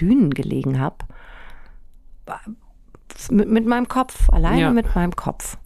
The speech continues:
Speaker 1: So, und was hast du gemacht?
Speaker 2: Genau, das haben
Speaker 1: Weiß
Speaker 2: mich,
Speaker 1: ich
Speaker 2: mich,
Speaker 1: nicht.
Speaker 2: mich meine Eltern auch mal, „Was
Speaker 1: Na,
Speaker 2: hast du denn gemacht?“ „Ja, ich hab
Speaker 1: weiß
Speaker 2: so
Speaker 1: ich, war so
Speaker 2: ru-, ru-, rumgeprogelt“, oder was?
Speaker 1: Ja,
Speaker 2: <laughs> Wie
Speaker 1: ru-,
Speaker 2: hieß das?
Speaker 1: rumgebröckelt.
Speaker 2: Weil das habe ich damals schon dann auch viel
Speaker 1: Ja,
Speaker 2: gemacht, klar.
Speaker 1: rumbröckeln. <laughs> Rumbröckeln gehen.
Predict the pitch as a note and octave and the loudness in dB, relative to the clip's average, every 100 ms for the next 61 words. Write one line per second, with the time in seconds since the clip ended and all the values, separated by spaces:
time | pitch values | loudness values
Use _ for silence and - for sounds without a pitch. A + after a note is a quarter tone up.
0 | - - - D3+ - G#3 A3 G#3 F#3+ G3 | -20 -14 -4 0 0 0 0 -2 0 0
1 | F#3 G3 C4+ - - - - - - - | 2 2 0 -8 -18 -18 -20 -20 -20 -20
2 | - E3+ E3+ C3+ D3+ G#3 G3+ F#3 F#3 F#3 | -4 0 2 2 2 4 4 4 6 6
3 | D#3 F#3 F3 F#3 F3+ D#3+ F#3+ - F#3 F3 | 4 2 0 2 2 2 2 0 0 0
4 | C#3+ A#3 A#2+ - F3 E3+ B3 - - - | 2 0 2 2 2 2 0 -2 -10 -14
5 | - - E4 C4+ - - - - F#3+ - | -8 0 2 2 -2 -8 -8 -8 -4 -4
6 | G#3+ F#3+ C#4+ C#4+ - E3 E3 A3+ - A3 | -4 -2 0 2 2 2 2 0 0 -2
7 | G#3+ - - A#3+ - - - - - G3 | -4 -4 -2 -2 -4 -6 -6 -6 0 2
8 | G#3 - D#3 D3 B2 B2 - C#3 D3 G#3 | 2 2 0 2 0 -2 -4 -2 2 4
9 | B3 A3 F#3 D#3+ - - G3 E4+ D4+ F#3 | 4 2 0 0 2 4 4 4 4 2
10 | E3+ E3+ E3 - F#3+ F#3 - - D3 D#3 | 2 2 2 0 -6 -6 -6 -2 0 2
11 | F3 F3+ D#3+ D#3 D3 - D#3 C3 - A#2 | 2 2 2 2 0 0 2 2 0 -2
12 | - A2 - - E3 F3 D#3 D3+ C3+ D3 | -2 -2 -2 0 0 0 -2 -2 -4 -4
13 | E3 - - - - - D#3 - D3+ C#3 | -6 -4 -4 -4 -6 0 0 2 0 -2
14 | C#3 C#3+ C#3+ | -2 -2 -2